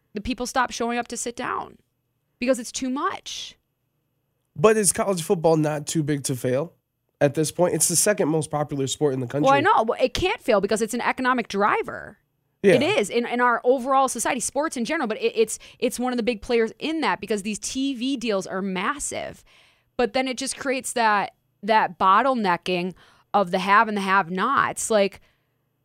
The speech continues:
Speaker 1: the reason why college sports really w-, was successful previously is that you had it regionally based, and sure, you had a couple of powers that would always, you know, compete for, for the Rose Bowl or compete for, for the, the Orange Bowl and whatever, and, and do all of that. But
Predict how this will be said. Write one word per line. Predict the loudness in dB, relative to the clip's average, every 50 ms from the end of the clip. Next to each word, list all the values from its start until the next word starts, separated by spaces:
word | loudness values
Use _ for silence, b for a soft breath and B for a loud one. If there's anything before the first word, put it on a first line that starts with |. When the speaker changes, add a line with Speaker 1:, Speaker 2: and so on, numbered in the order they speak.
| _ _ _ _ _ _ _
Speaker 1:
the | -4 -2 -2
reason | 0 0 0 0 0 0
why | 2 2 2 2
college | 0 0 2 2 2 0 -2
sports | -4 -2 -2 -2 -2 -2 -2
really | -2 0 0 0 0
w-, | -2 -4 -8 -10 -10
was | -6 -2 -2 -2 -2 -2
successful | -4 -4 -2 0 0 0 0 0 -2 -6 -6
previously | -6 -6 -6 -4 -4 -2 -2 -4 -4 -2 0 0 0
is | 0 0 2
that | 4 6 6 6 6 4 0
you | -2 -2 0 2
had | 2 2 2
it | 2
regionally | 0 -2 -2 -2 -2 -2 -2 -2 0 0
based, | 2 0 0 -2 -4
and | -6 -6
sure, | -4 -4 -4
you | 0 0
had | 0 0
a | 0
couple | -2 -4 -2 -2 -4
of | -4 -4
powers | -4 0 2 4 4 4 2 0 -2 -2
that | 0 0 0 -2 -2
would | -4 -2 0
always, | 0 0 0 -2 -2 -2
you | -4
know, | -4 -4
compete | -4 -8 -10 -10 -8 -8 -8 -8 -6
for, | -4 -4 -4 -4
for | -4 -6 -4
the | -4
Rose | -2 0 0 2 0 0 0
Bowl | 0 -2 -2
or | -2 -2
compete | -6 -8 -8 -6 -8 -8 -8 B B B B B B B
for, | -2 0 0 0 0 -2
for | -4 -2 -2 -2 0 0
the, | 2 2 2 0 0 0
the | -2 -2
Orange | -2 0 0 0 0 0 -2 -4
Bowl | -2 0 0 2 2 0
and | 0
whatever, | 0 0 0 0 0 -2
and, | -2 -4 -4
and | -4 -4 -4 -4
do | -2 0 2
all | 2 4 2
of | 2 2 2
that. | 2 4 4 4 4 4 2 -4 -10 -14 -18 _ _ _ _ _ _ _ _ _ _ _ _ _ _ 2
But | 4 6 6 4 4 0